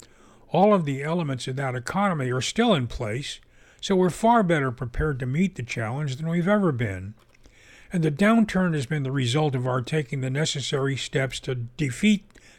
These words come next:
the invisible enemy that's attacked us. We've ordered healthy businesses to close, workers to stay home from work, and commerce to come to a halt. Just as in World War Two, we've taken positive steps to mobilize against the enemy.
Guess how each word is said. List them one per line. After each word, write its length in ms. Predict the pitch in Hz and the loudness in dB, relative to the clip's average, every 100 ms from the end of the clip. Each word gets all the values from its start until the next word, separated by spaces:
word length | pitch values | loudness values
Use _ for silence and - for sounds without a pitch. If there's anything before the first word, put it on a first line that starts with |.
| - | -8
the 80 | 156 | -4
invisible 560 | 139 151 131 127 123 | 0 0 0 -2 -2
enemy 320 | 123 123 123 123 | -2 -2 -2 -2
that's 280 | 120 117 | -4 -6
attacked 480 | 127 120 196 190 - | -8 0 2 2 -2
us. 260 | 104 - - - _ _ _ _ - _ _ _ _ | -16 -18 -20 -20 _ _ _ _ -20 _ _ _ _
We've 180 | - 123 | -4 0
ordered 320 | 143 156 147 | 4 4 2
healthy 380 | 120 131 135 170 | 2 2 2 0
businesses 600 | 120 123 127 131 135 143 | 2 0 0 -4 -4 -6
to 100 | - | -6
close, 640 | 156 - 190 175 113 101 - - _ _ _ - | -8 -2 2 2 0 -4 -12 -20 _ _ _ 0
workers 380 | 139 147 165 - | 2 4 0 -2
to 120 | 156 | -4
stay 240 | - 170 151 | -2 2 2
home 260 | 143 151 | 2 -2
from 220 | 139 170 | -2 0
work, 420 | 147 113 143 - - - - _ - | 0 0 -4 -8 -20 -20 -20 _ -10
and 120 | 139 | -8
commerce 440 | - 135 131 131 127 | -4 -4 -2 -4 -6
to 140 | 135 | -8
come 260 | - 120 113 | -8 -8 -6
to 180 | 123 127 | -4 -4
a 60 | |
halt. 300 | 117 110 98 - _ _ _ _ _ - _ _ _ _ | -6 -8 -10 -20 _ _ _ _ _ -20 _ _ _ _
Just 260 | - 147 - | 0 0 0
as 160 | 139 143 | -4 -2
in 120 | 139 | -2
World 260 | 147 151 | 0 0
War 200 | 143 151 | 2 0
Two, 460 | 139 - 202 233 214 - _ _ - | 0 2 4 4 0 -8 _ _ -4
we've 160 | 185 185 | 0 2
taken 340 | 190 196 165 | 4 2 0
positive 540 | - 175 202 185 180 165 | -2 2 2 2 2 0
steps 320 | - 165 156 | -2 -2 -2
to 120 | - | -4
mobilize 680 | 127 143 180 170 165 165 160 | -2 2 2 2 2 2 0
against 400 | 135 127 156 139 | -2 -2 -4 -2
the 160 | 151 151 | -2 0
enemy. 480 | 170 127 98 95 | 2 2 -2 -8